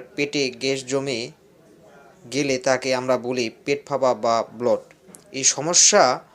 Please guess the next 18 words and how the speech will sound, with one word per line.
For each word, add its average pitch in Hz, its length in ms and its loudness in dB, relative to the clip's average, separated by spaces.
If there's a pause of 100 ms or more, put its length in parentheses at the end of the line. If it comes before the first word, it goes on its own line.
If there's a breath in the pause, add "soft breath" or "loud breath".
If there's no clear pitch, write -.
(880 loud breath)
এই 139 100 -2
সমস্যায় 160 540 2
পশু 190 320 0
খাওয়া 131 300 4
বন্ধ 123 340 -6
করে 151 240 -4
দেয়, 175 240 -4 (360)
পেট 117 160 -6
শক্ত - 520 -4
ও 180 360 2 (100)
ফোলা 143 280 2
হয়ে 117 240 -2
যায়, 98 220 -8 (200)
শ্বাস - 540 0
নিতে 139 260 -6
কষ্ট 120 320 -4
হয়, 107 220 -6 (580 loud breath)
এমনকি 156 500 -4